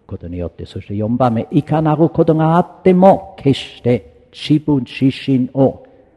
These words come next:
当てにしないことによってです。さて、最後にもう一つの大切な最後の点を見てみたいと思います。五番目になりますね。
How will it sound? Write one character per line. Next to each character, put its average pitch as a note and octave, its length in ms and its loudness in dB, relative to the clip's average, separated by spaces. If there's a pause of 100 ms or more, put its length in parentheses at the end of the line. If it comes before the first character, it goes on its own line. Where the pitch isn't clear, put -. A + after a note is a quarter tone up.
(300)
当 A2 100 -4
て G#2+ 160 -6
に G2 140 -4
し G2 220 -6
な F2 180 -4
い F2 60 -6
こ - 160 -12
と F#2+ 120 -8
に F2 140 -10
よ D#2+ 100 -10
っ - 20 -14
て - 160 -20
で - 140 -16
す。 - 180 -20 (2250)
さ A#2 140 -10
て、 G#2 80 -6
最 G#2 280 -4
後 G2 100 -6
に B2+ 180 2 (200)
も A#2 140 4
う - 20 2
一 - 220 -4
つ - 120 -4
の - 300 2
大 A2 180 -2
切 - 300 -6
な A2 160 0 (640)
最 G#2 240 -4
後 G#2+ 120 -2
の G2 240 -4 (120)
点 G2 200 -8
を F2+ 200 -8
見 G2+ 120 -8
て - 280 -10 (1120)
み G2+ 80 -8
た F2+ 160 -8
い E2+ 80 -6
と - 80 -8
思 F2+ 180 -6
い E2+ 40 -6
ま E2+ 140 -6
す。 - 240 -18 (760)
五 G#2 120 -2
番 F2 180 -6
目 F#2 60 -6
に F2 100 -8
な E2 100 -10
り E2 80 -10
ま D#2+ 140 -12
す - 100 -20
ね。 G2+ 200 -10